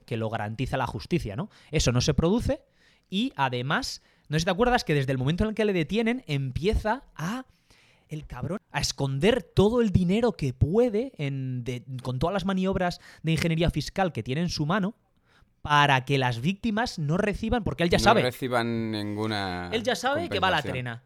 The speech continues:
Speaker 1: Él ya sabe que, eh, que a tomar por culo, que el resto de su vida lo va a pasar en la cárcel.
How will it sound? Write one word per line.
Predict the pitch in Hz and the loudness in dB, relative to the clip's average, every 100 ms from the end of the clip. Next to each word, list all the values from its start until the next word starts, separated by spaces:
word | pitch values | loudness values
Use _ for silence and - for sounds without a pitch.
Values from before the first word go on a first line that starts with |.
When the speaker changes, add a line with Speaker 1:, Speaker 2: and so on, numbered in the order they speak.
| _ | _
Speaker 1:
Él | 170 | -4
ya | 190 | -2
sabe | 185 226 262 | 2 2 2
que, | 165 | 2
eh, | 143 131 131 131 | 2 2 2 0
que | 131 127 127 123 123 123 113 | 0 0 0 0 -2 -4 -2
a | 127 | -2
tomar | 127 135 160 | 0 0 2
por | 147 123 | 4 2
culo, | 113 110 | 0 -2
que | 117 | -2
el | |
resto | 156 170 | -2 2
de | |
su | 170 | 4
vida | 196 | 6
lo | 165 | 6
va | |
a | |
pasar | 135 127 | 4 -2
en | 117 | -6
la | 107 | -8
cárcel. | 113 - 101 | -8 -10 -12